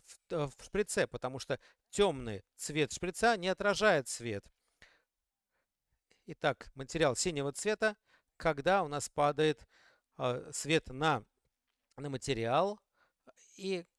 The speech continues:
и когда у нас используется металл как фон, а, у нас материал будет казаться жёлтого цвета, потому что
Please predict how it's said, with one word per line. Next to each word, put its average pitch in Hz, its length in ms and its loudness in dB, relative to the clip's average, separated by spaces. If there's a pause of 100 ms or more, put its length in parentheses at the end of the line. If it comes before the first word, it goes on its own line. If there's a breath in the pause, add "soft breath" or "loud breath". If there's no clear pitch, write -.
(560)
и 160 100 -14
когда 151 320 -4
у - 20 -2
нас 139 180 -8
используется 139 500 -4 (220)
металл 143 480 0
как - 320 -6 (540)
фон, 185 420 -4 (1300 soft breath)
а, 143 240 0
у 170 240 -6
нас 156 260 -6
материал 165 340 0
будет 143 160 -6
казаться 135 360 -6
жёлтого 156 320 -4
цвета, - 260 -4
потому 151 320 -6
что 143 220 -2